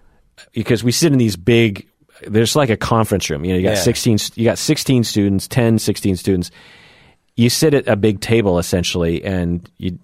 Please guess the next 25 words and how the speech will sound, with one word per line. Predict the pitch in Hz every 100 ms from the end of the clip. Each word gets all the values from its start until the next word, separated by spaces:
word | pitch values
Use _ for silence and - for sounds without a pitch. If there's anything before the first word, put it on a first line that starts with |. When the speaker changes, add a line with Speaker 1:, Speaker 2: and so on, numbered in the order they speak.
| -
Speaker 1:
and | 92 87
it's | 82 -
like | 87
a, | 85 80 80
like | 87 87
a, | 82 - _ _ _ -
you | 92
know, | 80 78
a, | 78
a | - 87
rectangle. | 85 95 - 80 78 78 - _ _ _ - _ _ _ _ _ _ _
And | 117 113 110 110 107 101 _ _ _ -
lo-, | 110 -
a | 120
lot | 113 117
of | 131
professors | 117 104 104 98
just | 101
sit | 160 -
there. | 67 - _ _ _ _
Um, | - 110 107 107 104 _
I | 120 147 160 107 107 120 _ _ _ _ _
never | 104 117 139 131
do | 87
that. | 73 -